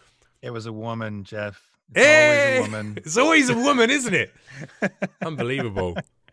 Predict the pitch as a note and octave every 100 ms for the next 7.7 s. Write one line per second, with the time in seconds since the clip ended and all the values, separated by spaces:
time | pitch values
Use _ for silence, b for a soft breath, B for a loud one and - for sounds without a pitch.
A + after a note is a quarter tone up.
0 | _ B B B B B E3+ E3 D#3+ F#3+
1 | E3+ D#3+ F#3+ F#3 E3+ D#3+ D#3 D#3 E3+ E3+
2 | C#3 C3 C#3 C#3 C3 A2 G#2 G2 - G2
3 | - A#2+ A2 - b b C#3+ C#3+ A2+ B2+
4 | B2+ A#2+ A#2 G#2+ G#2 A#2 C3 B2+ A#2+ G#2+
5 | G2+ G2+ F#2+ G#2 - G#2+ G#2 G2+ A2+ G#2
6 | G2 _ _ - A2 G2+ D#2+ _ _ _
7 | - A2+ A2 G#2 A2 A2 G#2+